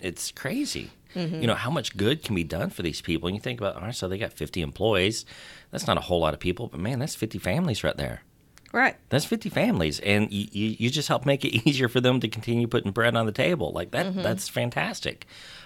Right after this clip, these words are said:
Speaker 1: But to do so, uh, the, the way that our modern quality, you know, culture is, is set up is, it's not targeting these folks. It's, it's targeting the, the quality director for, you know,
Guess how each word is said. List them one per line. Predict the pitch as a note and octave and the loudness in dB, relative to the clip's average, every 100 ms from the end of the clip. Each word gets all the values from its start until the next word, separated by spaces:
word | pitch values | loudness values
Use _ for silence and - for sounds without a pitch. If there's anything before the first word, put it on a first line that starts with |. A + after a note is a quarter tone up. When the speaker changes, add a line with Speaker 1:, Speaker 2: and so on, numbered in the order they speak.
| - | 6
Speaker 1:
But | A2 G#2+ - - | 8 8 4 -4
to | A2+ | 0
do | G2 G3 | 4 4
so, | C#4+ - F2 F2 - - - | 4 4 4 4 0 -8 -10
uh, | E2+ - | -10 -8
the, | A#2 B2+ B2 - | 0 2 4 2
the | A#2+ | 2
way | C3 | 2
that | C#3+ B2+ | 4 4
our | A#2+ | 4
modern | A2 A#2 B2 A#2 | 4 4 2 -2
quality, | - G#2+ A#2 A#2+ B2 A#2+ A2 - - _ - | 2 4 6 4 2 0 -2 -10 -20 _ -8
you | |
know, | G2 G2+ G#2+ - - - | -6 -6 -10 -18 -20 -14
culture | - G2 A2 - | -2 0 0 0
is, | G2 E2 | -2 -2
is | - E2+ | -4 -4
set | - F2 | 0 0
up | A2+ G2 | 2 0
is, | E2+ - - - - - | -4 -8 -16 -18 -18 -10
it's | - | -6
not | - G#3+ | -4 -4
targeting | - G2+ E3 D2 G#1+ | -2 -2 -2 -6 -6
these | A1 - | -8 -6
folks. | A#1+ G1+ - | -8 -8 -6
It's, | - G2 - | -4 -2 -2
it's | A2 G2 | -2 -4
targeting | - A2+ A#2 A2+ F#2+ F2+ F2 | 2 4 6 6 4 2 2
the, | F2 E2 E2 E2 - | 2 2 2 0 -4
the | E2 | -4
quality | G2+ F#2+ F2+ | 0 2 0
director | D#2+ D#2 D#2 D2+ | 0 -2 -2 -6
for, | - D2+ D2+ - | -4 -2 -2 -6
you | - D2 | -6 -6
know, | B1+ | -6